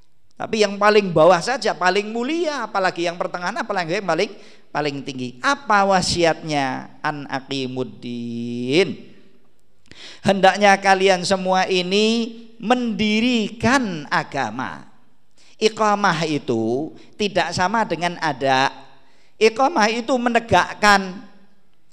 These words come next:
mendirikan dan menegakkan. Tuntutannya lebih kuat dan lebih besar daripada sekedar melaksanakan. Bukankah kita ini diciptakan oleh Allah untuk, untuk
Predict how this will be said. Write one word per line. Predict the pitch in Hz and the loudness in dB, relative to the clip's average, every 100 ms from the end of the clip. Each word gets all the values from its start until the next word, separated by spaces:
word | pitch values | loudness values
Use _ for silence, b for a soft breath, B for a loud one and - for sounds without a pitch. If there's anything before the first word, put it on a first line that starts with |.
| - - | -20 -6
mendirikan | 208 220 196 196 196 196 240 220 | -2 -2 0 0 0 0 0 2
dan | 190 | 2
menegakkan. | 196 196 - 165 - 160 160 | 0 -2 0 -2 -2 -4 2
Tuntutannya | 226 247 247 262 262 294 285 | 4 6 4 4 2 4 4
lebih | 220 269 202 - | 4 4 4 2
kuat | 254 226 - | 0 0 -2
dan | 180 | 2
lebih | 190 185 156 | 4 4 0
besar | 156 - 175 - | -2 -2 -4 2
daripada | 170 170 165 170 190 208 | 4 4 2 0 2 0
sekedar | 202 - 156 180 381 B B B B | 0 0 4 4 2 B B B B
melaksanakan. | 202 208 208 - 196 196 196 196 196 185 180 170 160 156 160 - 226 - - - - | 2 2 0 -2 0 2 0 2 2 2 -2 -10 -10 -12 -14 -16 -18 -20 -20 -20 -10
Bukankah | 151 208 208 196 185 | 0 0 4 4 4
kita | 269 208 | 2 2
ini | 214 208 | 0 -2
diciptakan | 190 202 214 208 202 202 202 | 0 0 2 2 2 2 2
oleh | 185 | 2
Allah | 180 190 196 151 | 2 4 4 4
untuk, | 202 185 214 - 185 - b b b b | 0 2 2 2 -8 -16 b b b b
untuk | 202 202 196 196 233 | 2 2 4 4 4